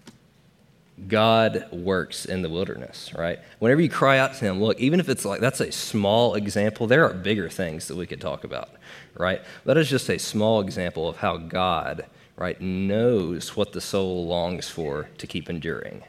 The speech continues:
right? So he's close to us in the wilderness, right?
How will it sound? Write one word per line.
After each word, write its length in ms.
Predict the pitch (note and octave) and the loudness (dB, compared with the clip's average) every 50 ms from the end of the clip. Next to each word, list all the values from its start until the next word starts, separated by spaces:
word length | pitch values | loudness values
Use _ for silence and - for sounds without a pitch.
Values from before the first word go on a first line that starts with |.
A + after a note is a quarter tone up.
| - _ - | -20 _ -10
right? 280 | D#2 D#2+ D#2+ D#2 - - - _ _ - _ _ _ _ _ _ _ _ _ _ _ - - _ - - - - - | -8 -6 -6 -6 -8 -12 -16 _ _ -20 _ _ _ _ _ _ _ _ _ _ _ -20 -20 _ -20 -20 -20 -20 -18
So 160 | - - G#2+ G2+ | -8 -4 -4 -2
he's 180 | G#2 A2+ F#2+ | -2 -2 -4
close 720 | - - - - C3 C3 D#3 C#3 - - - - - - - - - | -4 -6 -2 2 4 4 4 4 2 -2 -6 -10 -10 -12 -14 -16 -10
to 180 | - - F#2+ E2+ | -6 -4 -2 -2
us 180 | C#2+ - - | -4 -4 -6
in 120 | F#2+ F2 E2 | -6 -6 -6
the 80 | D2+ | -4
wilderness, 680 | D#2 E2 E2+ D#2+ D#2 C#2 B1 A1 - - - - - - - - - - - - | -4 -4 -4 -4 -6 -8 -12 -14 -16 -16 -16 -16 -18 -18 -20 -20 -20 -20 -10 -6
right? 240 | E2+ E2 E2+ F2+ | -2 -2 -2 -2